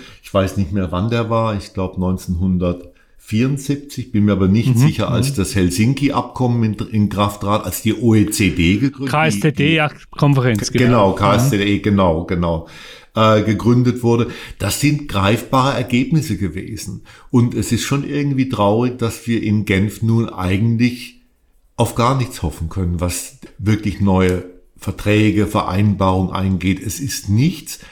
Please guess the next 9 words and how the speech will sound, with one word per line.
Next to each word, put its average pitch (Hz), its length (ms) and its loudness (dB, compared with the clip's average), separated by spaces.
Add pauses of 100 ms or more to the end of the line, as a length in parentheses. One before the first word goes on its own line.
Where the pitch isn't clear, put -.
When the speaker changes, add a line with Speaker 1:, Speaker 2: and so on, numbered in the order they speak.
(240)
Speaker 1:
woran 110 480 0 (100)
wirklich 101 360 0
verhandelt 92 580 -2
wird. 87 180 0
Und 87 100 0
ich 90 140 -2
finde 104 280 2
das, - 340 -4
äh, 95 400 -2